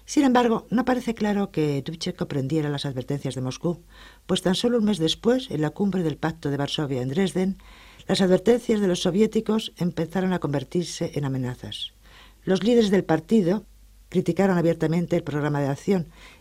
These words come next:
y las consecuencias que pudiera tener en los demás países del bloque comunista.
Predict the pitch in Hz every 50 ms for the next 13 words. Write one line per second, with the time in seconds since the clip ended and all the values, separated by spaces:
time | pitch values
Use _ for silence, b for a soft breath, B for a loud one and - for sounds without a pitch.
0 | B - 240 247 214 214 - 240 240 - 208 190 - 202 196 196 - 196 185 -
1 | - 175 - 143 165 165 156 156 156 147 143 151 151 - - - 151 147 139 127
2 | 139 135 143 - - 135 131 131 135 - - 139 123 135 120 113 120 127 - -
3 | - 113 110 113 107 113 117 - - - 202 196